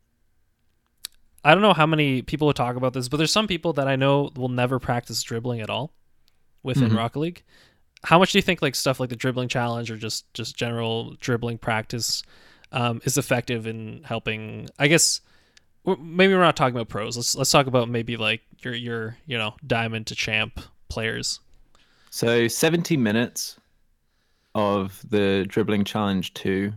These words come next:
Speaker 2: took me from diamond to champ. Just seventy minutes. I was champ the next day.
Speaker 1: Wow.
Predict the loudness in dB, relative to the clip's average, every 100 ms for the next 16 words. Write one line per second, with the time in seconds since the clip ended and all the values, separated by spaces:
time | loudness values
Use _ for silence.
0 | -10 -6 -6 -2 -2 -2 -4 -4 -4 -4
1 | -4 -2 -4 -6 -12 -12 -12 -12 -16 _
2 | _ _ _ _ _ _ -10 -10 _ _
3 | _ _ -8 -6 -2 0 -2 0 -2 -2
4 | -8 -18 -20 _ _ _ _ _ _ -6
5 | -4 -4 -4 -4 -8 -8 -12 -14 -18 _
6 | _ _ _ -8 -6 -6